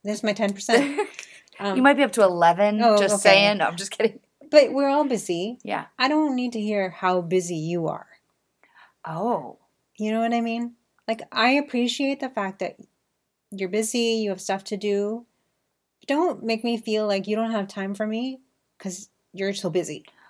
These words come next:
Speaker 2: Or you're busier than me. Don't make
Speaker 1: As
Speaker 2: me
Speaker 1: a
Speaker 2: feel
Speaker 1: competition.
Speaker 2: Yeah.
Speaker 1: Yeah.
Speaker 2: You're
Speaker 1: I don't wanna
Speaker 2: absolutely right. Like, when people say that, it's like,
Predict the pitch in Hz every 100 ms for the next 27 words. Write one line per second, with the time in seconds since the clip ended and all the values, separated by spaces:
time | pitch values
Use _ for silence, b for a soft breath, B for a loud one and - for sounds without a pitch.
0 | b 214 190 185 - 175 185 190 170 170
1 | 170 160 156 147 139 98 _ _ _ -
2 | 180 175 170 - - 233 170 170 240 185
3 | 160 - _ 294 277 226 147 156 - 233
4 | 262 240 226 277 294 220 220 269 269 233
5 | 214 208 151 175 185 190 180 202 202 202
6 | 196 190 170 143 151 175 160